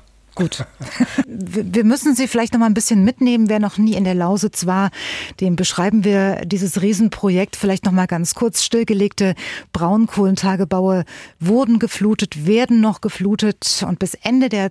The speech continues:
zweitausendzwanziger Jahre soll dort Europas größtes künstliches Wasserlandschaftsgebiet entstehen und insgesamt auch Deutschlands viertgrößtes Seengebiet. Da haben Sie sich ganz schön was vorgenommen, Frau Mertsching. Äh,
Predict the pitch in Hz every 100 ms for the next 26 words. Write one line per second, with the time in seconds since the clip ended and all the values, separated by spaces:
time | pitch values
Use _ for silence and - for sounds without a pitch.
0 | _ - - - 180 214 196 196 196 165
1 | - - 175 180 185 170 170 175 185 147
2 | 165 190 247 226 - 160 220 254 - -
3 | - - - 185 180 214 - 196 196 -
4 | - 196 196 240 - 233 196 - - 214
5 | 214 - - 190 190 - - _ _ -
6 | 175 185 190 170 160 165 - 160 - -
7 | 151 165 - 147 - 202 220 262 - 196
8 | 214 - 240 254 - 214 214 175 185 196
9 | 208 - 208 196 - - - - - 226
10 | 233 - - 190 185 - 180 - - -
11 | 156 180 214 160 143 143 - - - -
12 | - - - 190 208 240 233 202 240 247
13 | 220 190 - 294 220 160 170 - 175 165
14 | 175 208 226 240 - 190